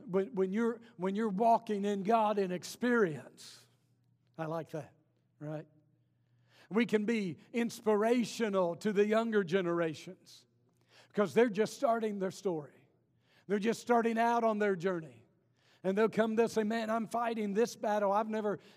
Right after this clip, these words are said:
never even seen a battle like that. Oh, yeah, yeah, back in nineteen seventy-seven, I fought a battle just like that.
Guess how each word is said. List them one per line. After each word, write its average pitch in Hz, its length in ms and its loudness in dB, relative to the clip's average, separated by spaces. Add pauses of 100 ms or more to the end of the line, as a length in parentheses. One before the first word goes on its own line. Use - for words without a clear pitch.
never 220 240 0
even 214 220 -2
seen 247 440 -2
a 196 60 0
battle 208 320 2
like 202 160 0
that. 220 140 -2
Oh, 240 340 2
yeah, 226 400 -2
yeah, 226 340 -8
back 220 240 -4
in 226 140 -4
nineteen 226 400 -6
seventy-seven, 214 720 -4 (260)
I 208 120 -2
fought 240 240 4
a 202 60 2
battle 220 300 2
just 196 220 -6
like 196 220 -2
that. 156 320 -8